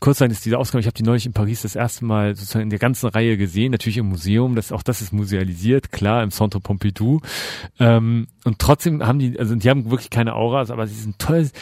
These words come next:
trotzdem mit die interessantesten Hefte. Also man denkt sofort, also kann sich nicht vorstellen, wie die in den sechzigern gewirkt haben. Die haben so chromfarbene,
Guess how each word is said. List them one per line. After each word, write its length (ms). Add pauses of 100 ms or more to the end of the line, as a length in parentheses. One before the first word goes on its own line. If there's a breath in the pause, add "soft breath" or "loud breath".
(160 loud breath)
trotzdem 280
mit 140
die 100 (320)
interessantesten 680
Hefte. 240
Also 80
man 100
denkt 160
sofort, 340 (300 loud breath)
also 160 (500)
kann 140
sich 80
nicht 180
vorstellen, 320
wie 40
die 80
in 60
den 60
sechzigern 300
gewirkt 220
haben. 100
Die 60
haben 80
so 100 (100)
chromfarbene, 2250